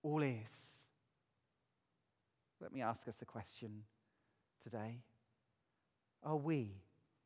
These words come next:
all ears for what God might be saying? Are we ready to say,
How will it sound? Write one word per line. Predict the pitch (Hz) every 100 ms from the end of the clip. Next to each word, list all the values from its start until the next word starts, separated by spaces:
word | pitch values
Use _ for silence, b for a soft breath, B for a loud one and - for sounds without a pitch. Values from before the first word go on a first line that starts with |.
| _ _ -
all | 143 147 147
ears | 139 107 98 - - - - _ _ _ _ _ _
for | - 123
what | 127 -
God | 139 131 131 - - _ _ _ _
might | 123 123 120
be |
saying? | 117 - 113 98 98 - _ _ _ _ _ _ _ 123
Are |
we | 135 170
ready | 180 175 175
to | 160
say, | - 170 156 156